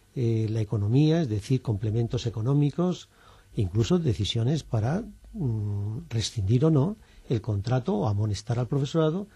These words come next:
si las puntuaciones, valoraciones que hacen los estudiantes van mal. Como consecuencia,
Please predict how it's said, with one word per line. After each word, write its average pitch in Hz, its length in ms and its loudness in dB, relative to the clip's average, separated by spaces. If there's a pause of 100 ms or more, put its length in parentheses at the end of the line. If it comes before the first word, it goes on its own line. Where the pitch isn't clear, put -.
(240)
si - 240 -2
las 139 180 -2
puntuaciones, 123 720 -2
valoraciones 104 540 -4
que 120 100 -2
hacen 113 120 0
los 123 140 -2
estudiantes 117 480 -2
van 104 200 -2
mal. 98 320 -4 (1300)
Como 139 200 4
consecuencia, 180 800 2